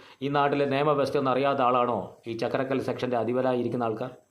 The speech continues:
വളരെ കഷ്ടം തോന്നുന്നു, ബാലിശമായ വാദങ്ങൾ. അതൊക്കെ പോട്ടെ. അതേ തുടർന്ന് അവിടെ ചില തർക്കങ്ങൾ, വാദങ്ങളുണ്ടായി. ചക്കരക്കല്ല് ഒരു പ്രമുഖ ഹോട്ടലിൽ അവർ കൃത്യമായി കറണ്ട് ബില്ല് അടക്കുന്നവരാണ്. അവരുടെ ഫീസും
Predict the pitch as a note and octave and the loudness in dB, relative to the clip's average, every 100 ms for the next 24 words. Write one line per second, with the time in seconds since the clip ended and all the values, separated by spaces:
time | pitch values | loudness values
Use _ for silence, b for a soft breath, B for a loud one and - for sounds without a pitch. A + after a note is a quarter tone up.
0 | _ _ _ _ b b b B2 C#3 D#3 | _ _ _ _ b b b 0 2 2
1 | D#3 C3+ E3 D#3 C3 A2 C3+ E3 D#3+ D#3+ | 2 0 0 0 0 2 2 2 2 2
2 | D3+ C3+ C3 G2 - - D3 G#3 G3+ D3 | 4 2 0 -4 -8 -4 0 2 2 0
3 | - - B B B - F3 A3 G3+ G3 | -4 -10 B B B -2 2 4 4 4
4 | G3 F#3 F3+ F3+ F3 E3+ E3+ D#3+ F3 F3 | 4 4 4 4 2 2 4 2 2 2
5 | D#3 D3+ D3 C#3 A#2 G2+ - - C#3 F3+ | 4 4 4 0 0 -4 -8 -8 -4 0
6 | F3 F3+ F3+ E3 D#3+ F3 F3 D3+ D3+ D3 | 2 2 2 2 2 2 4 4 2 0
7 | F#3 G3+ - - A#2 E3 E3 F#3 G#3 G#3 | -2 -6 -14 -8 -4 -2 -2 0 0 0
8 | F3 F#3 F3 D3 B2+ A#2 G2+ - - _ | 0 0 0 0 0 0 -2 -4 -12 _
9 | - A#2 C#3 F#3 D#3 F#3 F#3 G3+ A3 | -4 0 0 0 0 0 0 -2 -4